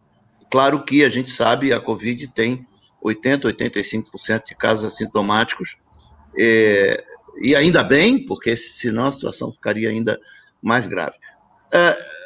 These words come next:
mas, Márcio, é, somando tudo isso que, que você trouxe com relação à Argentina e com o que nós sabemos sobre a situação no Brasil, eu fico me perguntando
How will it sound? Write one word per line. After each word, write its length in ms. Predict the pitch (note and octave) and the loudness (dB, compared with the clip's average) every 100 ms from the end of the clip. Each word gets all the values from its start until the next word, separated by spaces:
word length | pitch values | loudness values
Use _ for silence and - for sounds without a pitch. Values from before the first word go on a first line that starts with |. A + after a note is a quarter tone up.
| - | -2
mas, 160 | A3 | 2
Márcio, 520 | A3+ D4+ - B3 A#3+ - | 4 2 2 2 2 4
é, 240 | G#3 G3 - - G#1 G1+ G1+ - _ _ _ _ | 4 4 -2 -12 -20 -20 -20 -20 _ _ _ _
somando 580 | - C4 A#3+ A3 D4+ B3+ | 0 4 6 4 2 -4
tudo 340 | C4+ B3 A3+ | -8 -8 -4
isso 360 | B3+ A#3+ - E3 | -2 -2 -6 -10
que, 300 | D3+ D3+ C3+ | -6 -6 -6
que 240 | - D3 | -8 -8
você 300 | C#3+ C#3+ D#3 | -6 -2 -2
trouxe 440 | D3+ A3 A#3 E3+ | 0 0 2 -2
com 180 | D#3+ - | -8 -2
relação 360 | D3 C#3 C3 C#3 | 0 0 0 -4
à 20 | |
Argentina 760 | B2 A#2+ - G#3 A3 G3 D#3 - _ _ _ _ - | -2 -6 -4 -4 -2 0 -2 -6 _ _ _ _ -4
e 160 | D3 | -4
com 200 | C#3 D3+ | -4 -6
o 60 | D3+ | -4
que 100 | D3+ | -4
nós 200 | C#3 C#3 | -2 -2
sabemos 520 | C#3 B2+ D#3 D#3+ D#3 | -2 -2 -2 -4 -6
sobre 460 | - C#3 C#3+ C3 C3+ _ _ - | -2 0 0 -4 -6 _ _ -6
a 120 | C3+ | -4
situação 420 | - C#3 B2 C#3 | 0 0 2 0
no 80 | C#3+ | 0
Brasil, 480 | C3 B2+ D#3+ E3+ F3+ | 2 0 0 0 0
eu 160 | F3+ | 0
fico 260 | F3+ E3 - | -2 -6 -6
me 80 | D3+ | -6
perguntando 800 | - C#3+ C3 C3 D3+ F#3 F3+ | 2 2 2 -2 2 2 0